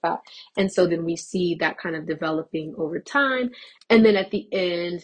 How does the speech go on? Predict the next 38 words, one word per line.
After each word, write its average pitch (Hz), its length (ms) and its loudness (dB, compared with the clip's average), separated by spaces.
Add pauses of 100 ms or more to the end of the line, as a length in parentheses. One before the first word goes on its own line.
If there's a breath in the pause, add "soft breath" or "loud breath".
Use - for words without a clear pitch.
(100)
they 190 120 -2
ended 185 240 -4
up 160 120 -8
reconciling 160 1080 -8
and 165 160 -6
being 160 200 4
closer 160 400 -2
with 160 200 -2
one 156 120 -6
another, 151 320 -6
making 160 340 -2
better 160 200 4
decisions, 160 680 -6
you 180 80 -2
know, 165 180 -2
toward 175 240 0
the - 60 -18
future, 240 440 2 (360 loud breath)
and, 170 600 2
um, 160 400 -8
ended 285 220 2
up 294 100 -2
actually 269 380 -4
loving 240 240 0
one 180 100 -10
another, - 260 -8
which 202 180 -4
is 185 120 -8
really 190 240 2
nice 165 240 -6
to - 80 -10
see. - 240 -12
So - 140 -6
it 190 60 -2
was 190 120 -4
a 185 60 -8
really 262 280 0 (100)
good 180 340 2